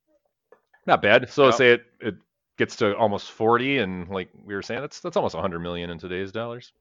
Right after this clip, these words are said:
Speaker 1: See why it got a sequel and
Speaker 2: Oh, yeah.
Speaker 1: a couple sequels.
Speaker 2: I still never saw,
Speaker 1: Not to mention a cult hit
Speaker 2: uh,
Speaker 1: and
Speaker 2: Bogus Journey.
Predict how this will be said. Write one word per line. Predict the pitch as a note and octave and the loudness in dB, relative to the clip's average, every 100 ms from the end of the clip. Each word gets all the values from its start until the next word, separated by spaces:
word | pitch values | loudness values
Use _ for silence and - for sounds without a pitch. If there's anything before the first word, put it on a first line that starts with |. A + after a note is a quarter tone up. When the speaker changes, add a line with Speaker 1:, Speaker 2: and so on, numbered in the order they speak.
| _ _ - | _ _ -4
Speaker 1:
See | A3 | 4
why | E3+ | 6
it | C3+ | 8
got | B2+ | 6
a | A#2 | 4
sequel | A#2 A2 D3 D3 | -4 -6 -6 -4
and | C#3 | -4
Speaker 2:
Oh, | C3+ | -4
yeah. | D#2 D#2+ | -6 -10
Speaker 1:
a | - _ _ _ - | -18 _ _ _ -8
couple | A2+ - | -8 -8
sequels. | - C3+ E3 _ _ _ _ _ _ _ _ _ _ _ _ _ | -16 -18 -20 _ _ _ _ _ _ _ _ _ _ _ _ _
Speaker 2:
I | |
still | - C#3+ D#3 | -12 -8 -6
never | A2 G2+ | -6 -6
saw, | A2 G#2 G#2 G#2 | -4 -2 -2 2
Speaker 1:
Not | D#3+ F3 | 4 4
to | |
mention | C#3 B2 | 0 -2
a | G2+ | 0
cult | A#2 G#2 G#2 | 2 2 0
hit | G2 | -2
Speaker 2:
uh, | F#2+ F#2 | -2 -8
Speaker 1:
and | E2+ | -10
Speaker 2:
Bogus | G2 F#2 F#2+ | -12 -12 -16
Journey. | - G#2+ G2+ | -18 -18 -20